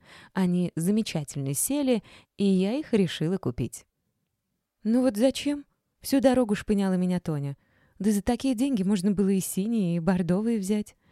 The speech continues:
Я с улыбкой отмахнулась и украдкой полюбовалась обновкой. Настроение опять поднялось, и это было хорошо. Сейчас мне предстоит кровавая разборка со щукой.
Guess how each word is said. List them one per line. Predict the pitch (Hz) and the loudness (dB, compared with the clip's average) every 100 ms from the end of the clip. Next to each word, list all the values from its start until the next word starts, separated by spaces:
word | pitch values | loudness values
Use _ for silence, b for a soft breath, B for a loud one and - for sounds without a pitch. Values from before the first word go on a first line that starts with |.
| b b b - | b b b -2
Я | 175 180 | 2 2
с | - | 0
улыбкой | 170 165 - 156 | 0 0 -2 -6
отмахнулась | 147 147 147 - 247 277 226 - B B | -6 -6 -6 -4 -4 -2 -4 -8 B B
и | - | 0
украдкой | 294 202 202 220 - 202 | 0 0 -2 -4 -2 -2
полюбовалась | 165 151 147 151 170 - | 0 -2 -2 -2 -4 -4
обновкой. | 147 139 131 - - - B B B | -6 -6 -8 -8 -12 -12 B B B
Настроение | - - - 196 269 277 247 | -2 0 0 -2 -2 -2 -4
опять | - 170 185 196 - | -2 -4 -2 -4 -4
поднялось, | 160 143 139 151 - - | -4 -2 -2 -2 -6 -8
и | 294 | -8
это | 370 233 | -2 0
было | 202 196 | 2 0
хорошо. | 160 143 - 127 - B B B | -2 -4 -4 -6 -8 B B B
Сейчас | 285 277 294 294 | -6 0 -2 -2
мне | 294 | -6
предстоит | 285 262 254 - 220 226 - | -4 -4 -6 -4 -4 -4 -6
кровавая | - 247 185 180 196 226 220 | -2 0 0 0 0 -2 -2
разборка | 165 143 147 - 156 | -4 -2 -4 -4 -6
со | - 139 | -4 -6
щукой. | - - 147 - 117 - | -8 -4 -4 -2 -6 -6